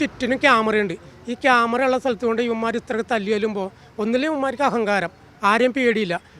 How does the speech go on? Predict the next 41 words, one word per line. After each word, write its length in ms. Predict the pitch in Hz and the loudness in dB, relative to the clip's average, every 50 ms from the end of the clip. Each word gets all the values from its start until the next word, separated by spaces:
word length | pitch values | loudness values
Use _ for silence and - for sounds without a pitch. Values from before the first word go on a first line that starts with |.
| 139 - | -6 -4
അതല്ലെങ്കിൽ 340 | 190 196 277 269 277 269 254 269 | -2 0 0 0 0 -2 -2 -2
ഇവന്മാർ 260 | 262 254 233 240 233 240 233 | -2 -2 -2 -2 0 0 0
ആരെങ്കിലും 240 | 226 220 214 226 240 240 | 0 0 -2 -2 0 0
മരുന്ന് 240 | 226 202 208 202 214 | -2 -2 -2 -2 -2
കഴിച്ചിട്ടുണ്ടാവും. 500 | 220 214 170 180 196 180 170 165 156 - - - - _ - 190 | -2 -4 -4 -6 -6 -6 -6 -8 -10 -12 -16 -20 -20 _ -10 -6
അതല്ലാണ്ട് 360 | 220 214 214 233 233 233 254 254 | -4 -2 -2 -2 -2 -2 -2 -2
അതുകൊണ്ടാണ് 360 | 214 190 233 233 240 247 247 262 254 | -2 -2 -2 -2 0 -2 -2 -2 -2
ഇങ്ങനെ 160 | 233 226 240 240 | -2 -4 -4 -6
ഇത്രയും 260 | - - 240 233 277 277 - - - - - _ - 247 | -6 -4 -4 -4 -4 -4 -8 -16 -20 -20 -20 _ -6 -4
ഈ 20 | 233 233 240 240 233 - | -2 -2 -2 -2 -2 -2
തണ്ടികളെ 320 | 240 220 214 208 202 208 220 | -2 -2 -2 -2 -4 -4 -4
ഇവർ 100 | 202 214 208 - | -4 -4 -4 -2
കാണിച്ചത്. 360 | 233 208 196 170 - 170 160 156 - - - - - - | -2 -2 -2 -4 -8 -10 -12 -12 -16 -20 -20 -20 -12 -8
അതുകൊണ്ട് 280 | 180 190 208 214 208 254 285 294 269 240 | -6 -4 -4 -2 -2 -4 -4 -4 -4 -2
യാതൊരു 300 | 208 208 226 233 302 311 | 0 2 2 2 2 2
കാരണവശാലും 440 | 302 294 269 - 254 254 240 247 254 262 262 233 | 2 2 0 0 -2 0 0 0 -2 -2 -4 -6
ഇവന്മാരെ 300 | 214 214 214 214 214 214 214 | -6 -4 -4 -4 -2 -2 -2
വെറുതെ 200 | 240 220 196 208 208 | -2 -2 -2 -4 -4
വിടാൻ 140 | 202 202 202 196 | -4 -4 -4 -6
പറ്റില്ല. 260 | 190 185 180 190 214 247 - - - - - - - - - | -6 -6 -6 -6 -6 -8 -10 -14 -20 -20 -20 -20 -10 -8 -4
അങ്ങേയറ്റം 500 | 180 220 247 285 302 277 - - 254 269 277 254 226 | -2 0 2 2 2 2 0 -2 -4 -4 -4 -8 -8
ഇതിൻ്റെ 200 | 233 214 214 226 202 240 | -6 -6 -4 -4 -4 -4
പുറകെ 220 | 240 220 214 214 220 220 | -4 -4 -4 -4 -4 -4
ഞാൻ 100 | 208 208 220 | -4 -4 -4
പോകാൻ 180 | 226 202 196 196 196 | -4 -4 -4 -4 -6
തന്നെ 140 | 196 196 196 196 | -6 -6 -6 -6
തയ്യാറായിരിക്കുകയാണ്. 560 | 196 185 185 180 175 170 165 147 160 156 143 - - - - - - 196 | -6 -6 -6 -6 -6 -8 -8 -8 -10 -12 -12 -14 -18 -20 -20 -14 -10 -8
ആ, 40 | 170 165 226 233 | -8 -6 -6 -6
എഫ് 140 | 202 - - 233 | -4 -2 0 4
ഐ 20 | 233 240 | 4 4
ആർ 60 | 254 277 | 4 2
ഇട്ടാന്ന് 280 | 233 - 254 247 262 285 | 0 0 0 0 2 2
അറിയില്ല, 260 | 262 254 262 254 214 220 254 247 226 | 2 2 0 0 0 -2 -2 -2 -4
ഇന്ന് 140 | 202 214 220 233 | -2 -2 0 0
ഞാൻ 100 | 233 240 214 | -2 -2 -2
ചെന്ന് 200 | 262 240 240 254 269 277 - - 233 | -2 -2 -2 -2 -4 -4 -8 -8 -6
അന്വേഷിക്കും. 420 | 214 208 214 220 180 170 190 226 247 247 220 | -4 -2 -2 -4 -4 -4 -6 -8 -6 -8 -10
എഫ് 120 | - - | -8 -6
ഐ 40 | 226 208 | -4 -4
ആറിൻ്റെ 200 | 208 208 214 196 233 | -4 -4 -6 -4 -4
പക-, 180 | 220 214 247 | -4 -4 -4